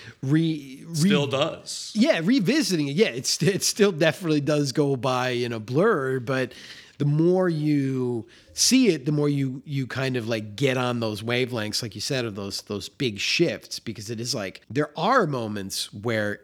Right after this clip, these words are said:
Speaker 1: it's very slow, it's very quiet, it's, there are just moments of people just talking, and, and we aren't flying all over the place. The camera isn't, like, flipping from the ceiling, like, down into some sort of, like, perpendicular angle of, of the room, like,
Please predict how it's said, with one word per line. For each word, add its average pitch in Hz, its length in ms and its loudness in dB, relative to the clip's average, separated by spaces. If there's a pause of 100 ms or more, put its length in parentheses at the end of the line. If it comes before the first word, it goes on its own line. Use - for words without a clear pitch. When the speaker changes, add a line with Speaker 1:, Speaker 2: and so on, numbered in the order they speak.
Speaker 1:
it's - 160 -8
very 110 260 -2
slow, 101 560 -2
it's - 160 -12
very 107 220 -6
quiet, 95 760 -6
it's, - 340 -4
there 110 220 0
are 101 200 0
just 104 320 -6
moments 104 520 0
of 101 180 -6
people 101 340 -6
just 92 260 -6
talking, 90 680 -2
and, 92 300 -8
and 95 300 -6 (400)
we 127 100 0
aren't 135 300 0
flying 101 440 -6
all 104 160 -6
over 101 120 -8
the 92 60 -14
place. 110 240 -10
The 139 80 -8
camera 127 340 -2
isn't, 143 440 0
like, 107 300 -2 (380)
flipping 139 420 0
from 139 140 -6
the 131 60 -6
ceiling, 135 580 0
like, 107 300 -6
down 110 420 -4
into 107 200 -8
some 107 200 -6
sort 120 160 -4
of, 98 40 -8
like, 101 160 -8
perpendicular 110 920 0
angle 107 560 -4
of, 95 240 -8
of 110 160 -4
the 107 100 -4
room, 131 480 4
like, 113 380 -2